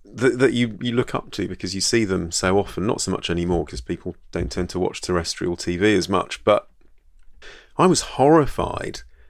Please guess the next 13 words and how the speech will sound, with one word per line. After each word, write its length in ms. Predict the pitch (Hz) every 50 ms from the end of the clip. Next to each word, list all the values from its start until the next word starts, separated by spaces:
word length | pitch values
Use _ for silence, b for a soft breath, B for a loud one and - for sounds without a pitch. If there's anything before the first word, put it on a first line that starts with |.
| - - - -
at 220 | 95 107 - -
how 600 | - - - 120 110 107 101 98 98 98 98 - - - - - - - _ _ _
some 300 | - - - 127 123 127
of 120 | 123 101
these 220 | 90 95 95 90 -
people 400 | - 104 95 87 - 98 95 92
treated 880 | - - - - 113 110 110 110 101 - - - 135 139 - - - - - - - _ _ _ _ _ _ _ _
staff 800 | - - - - - 110 101 95 90 85 - - - - - - - -
at 140 | 90 90 -
the 100 | - 98
venue. 520 | 92 107 110 113 104 92 87 85 87 90 - _ _ _ _ _ _ -
Absolutely 1400 | - 156 143 - - - - - - - 139 131 127 120 - - - - - 101 95 90 90 92 95 90 - _ _ _
horrified. 760 | - - 110 107 104 95 92 - - - 73 76 78 - -